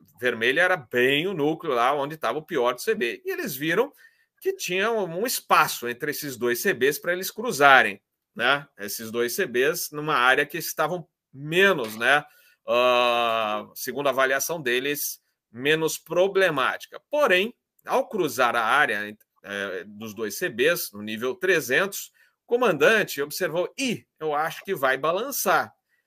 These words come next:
Ele, por conta, selecionou até, eu coloquei Operação Cascão aí, vocês já, <laughs>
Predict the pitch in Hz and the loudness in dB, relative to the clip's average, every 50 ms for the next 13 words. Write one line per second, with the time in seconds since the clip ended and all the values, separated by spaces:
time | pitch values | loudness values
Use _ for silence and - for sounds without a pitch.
0 | _ _ - 339 320 294 247 - - - _ _ - 196 196 185 - - 165 175 | _ _ -10 -6 -4 -4 -4 -4 -6 -12 _ _ -2 0 0 0 0 0 2 2
1 | 226 240 233 220 - - 202 180 180 - - 175 143 147 165 160 143 - - 165 | 2 2 0 -2 -4 -2 -2 -2 -2 -2 -2 -2 -2 0 2 2 2 2 4 4
2 | 185 180 156 135 - - 160 143 131 131 - 151 151 151 139 147 160 156 147 131 | 6 6 6 4 2 0 0 0 0 -2 -2 0 0 0 0 2 2 2 2 2
3 | - - - 170 185 180 - 190 170 - - - 139 135 127 120 113 107 101 98 | 0 -2 -4 -6 -6 -2 0 0 0 0 -2 -2 0 0 2 2 2 0 0 -2
4 | 104 - - 123 107 120 123 - - - 190 - | -4 -6 -8 -8 -8 -8 -10 -8 -8 -8 -8 -8